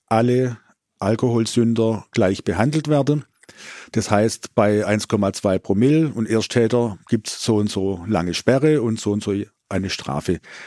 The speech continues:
Das ist überall gleich, da kann auch der Anwalt relativ wenig machen. Und in so einem Fall muss man dann einfach schauen, dass das möglichst schnell rechtskräftig wird.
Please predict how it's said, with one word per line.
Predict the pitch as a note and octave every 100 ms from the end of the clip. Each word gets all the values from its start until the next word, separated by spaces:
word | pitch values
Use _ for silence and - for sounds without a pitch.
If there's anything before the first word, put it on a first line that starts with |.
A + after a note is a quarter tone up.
| -
Das | - G#2
ist | G#2+
überall | B2 G#2+ G2 F#2
gleich, | - F2 B2+ -
da | A#2
kann | A2+ G#2+
auch | G#2+ -
der | A2 D#2
Anwalt | G2 A2+ G#2+ G#2 -
relativ | G2 G2+ - G2+ - - _ -
wenig | F#2+ F#2+ G#2 -
machen. | F#2 D#2 C#2+ _ _ - - - - - -
Und | B2+
in | A2+
so | - A2
einem | G#2+
Fall | - G#2 D3
muss | D#3 D3
man | C#3
dann | B2
einfach | A#2 A2+ A2+
schauen, | - F#2+ A2 C3 - _
dass | G#2+ G2
das | A2+ -
möglichst | G#2+ G#2+ G#2+ -
schnell | G#2+ F2+
rechtskräftig | F2+ G2 F2+ - D#3+ D3 D#3+ D#3
wird. | E3 F3+